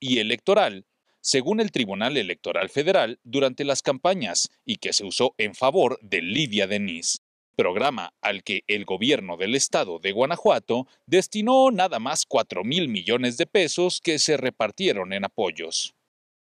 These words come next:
El caso es que cuando estaban con su manta los de Morena,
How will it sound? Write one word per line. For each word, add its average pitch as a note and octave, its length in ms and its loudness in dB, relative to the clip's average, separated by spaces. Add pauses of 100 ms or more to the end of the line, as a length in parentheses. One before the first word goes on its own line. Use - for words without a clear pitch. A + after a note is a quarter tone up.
(160)
El A#2 140 0
caso E3+ 320 -2
es - 80 -6
que - 140 -8
cuando G2 240 -2
estaban A2 340 0
con G#2+ 220 -4
su F3 120 -2
manta C3+ 400 0
los F2 200 -6
de A3+ 80 0
Morena, C#3+ 480 0